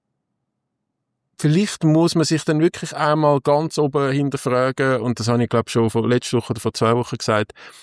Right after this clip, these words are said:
ob man da wirklich so gut geschafft hat in den letzten eineinhalb Jahren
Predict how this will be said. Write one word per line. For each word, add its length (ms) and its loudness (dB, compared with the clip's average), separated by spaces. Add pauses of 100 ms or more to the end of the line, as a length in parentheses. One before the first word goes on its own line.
(680)
ob 160 4
man 120 2
da 200 2
wirklich 320 0
so 220 2
gut 220 0
geschafft 360 -2
hat 160 -4
in 60 0
den 120 0
letzten 300 -2
eineinhalb 520 0
Jahren 280 -2